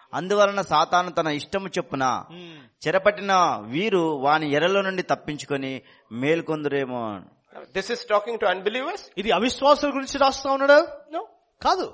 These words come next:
Speaker 3: It's talking to believers.
Speaker 2: ఇది విశ్వాసుల గురించి రాస్తున్నాడు.
Speaker 3: The people in the church.
Speaker 2: సంఘములో ఉన్నవారు.
Speaker 3: Who has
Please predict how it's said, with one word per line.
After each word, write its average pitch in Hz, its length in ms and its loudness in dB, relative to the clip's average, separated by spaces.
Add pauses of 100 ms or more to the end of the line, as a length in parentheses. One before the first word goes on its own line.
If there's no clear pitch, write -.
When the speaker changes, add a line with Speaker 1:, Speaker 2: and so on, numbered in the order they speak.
(120)
Speaker 3:
It's - 160 -20
talking 190 280 -6
to 190 120 -8
believers. 175 300 -6 (100)
Speaker 2:
ఇది 214 160 0
విశ్వాసుల 302 640 4
గురించి 294 300 -4
రాస్తున్నాడు. 202 480 0 (160)
Speaker 3:
The 135 100 -16
people 190 240 -4
in 170 100 -8
the 147 120 -8
church. 165 200 -6 (280)
Speaker 2:
సంఘములో 302 500 2
ఉన్నవారు. 196 520 2
Speaker 3:
Who 160 100 0
has 165 100 -6